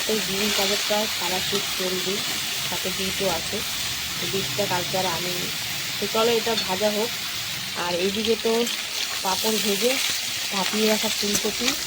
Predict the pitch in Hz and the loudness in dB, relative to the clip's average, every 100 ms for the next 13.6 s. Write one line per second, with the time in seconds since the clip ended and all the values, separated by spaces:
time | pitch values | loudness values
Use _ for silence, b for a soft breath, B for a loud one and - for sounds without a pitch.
0 | - - 190 196 208 202 - 208 185 190 | -4 -4 -2 0 0 0 -2 -2 0 0
1 | 190 185 208 190 180 180 196 190 - - | -2 0 0 0 -2 0 0 0 -2 -4
2 | 262 - - - - - - - - 180 | -4 -4 -4 -2 -2 -2 -2 -2 -2 -2
3 | 170 175 185 180 170 175 175 185 185 185 | -2 -2 -2 -2 -2 -2 -4 -2 0 0
4 | 190 175 170 - 190 185 196 185 175 175 | -2 -2 -4 -2 0 0 0 0 0 0
5 | - 190 190 185 185 - 226 - 151 - | 0 -2 -2 -2 -2 -2 -2 -2 -4 -4
6 | 175 175 160 180 170 - 226 - - - | -2 -2 0 0 -2 -2 -4 -2 -4 -4
7 | - - - - 165 - 180 185 190 190 | -4 -2 -4 -2 -2 0 -2 -2 -2 -2
8 | 196 190 180 175 185 196 180 - 202 208 | -2 0 0 0 0 0 -2 -2 -2 0
9 | 214 - 220 180 175 180 185 185 180 175 | 0 -2 -2 -2 -2 0 0 0 0 0
10 | 165 175 180 175 175 170 170 240 - - | -2 -2 -2 -2 -2 -2 -2 -2 -4 -4
11 | - 190 180 180 190 180 165 175 156 160 | -2 -2 -2 -2 -2 -4 -4 -4 -4 -2
12 | 165 156 202 - - - - - - - | 0 0 -2 -4 -6 -6 -4 -4 -4 -2
13 | - - - - - | -2 -4 -4 -6 -4